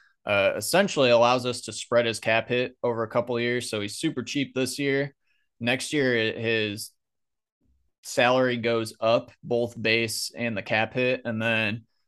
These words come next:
um, from there, you have some void years that essentially take that signing bonus, spread it, but it'll end up, once he falls off the roster, it kinda bunches it all up into that, that last year in twenty twenty-four.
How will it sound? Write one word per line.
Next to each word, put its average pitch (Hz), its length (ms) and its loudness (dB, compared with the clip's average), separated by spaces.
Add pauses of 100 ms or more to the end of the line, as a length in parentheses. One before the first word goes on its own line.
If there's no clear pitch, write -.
(120)
um, 101 280 -4
from 117 320 -2
there, 117 280 4
you 113 140 4
have 110 140 4
some 104 220 -8
void 107 300 -2
years 104 340 -2
that 104 120 -2
essentially 120 540 -2
take 113 280 -2
that 101 180 0
signing 110 440 -2
bonus, 117 680 -2 (240)
spread 120 420 2
it, 123 220 0
but 110 140 0
it'll 110 260 2
end 110 140 -2
up, 110 200 0 (100)
once 117 280 -4
he 110 240 -6 (680)
falls 151 340 6
off 127 200 6
the 117 100 -2
roster, 113 420 2
it 101 100 -6
kinda 117 220 0
bunches 113 440 -4
it 104 120 -4
all 104 240 4
up 104 180 2
into 104 180 -4
that, 101 360 2
that 92 220 0
last 101 320 0
year 104 120 -6
in 98 80 -8
twenty 101 280 -6
twenty-four. 101 760 -8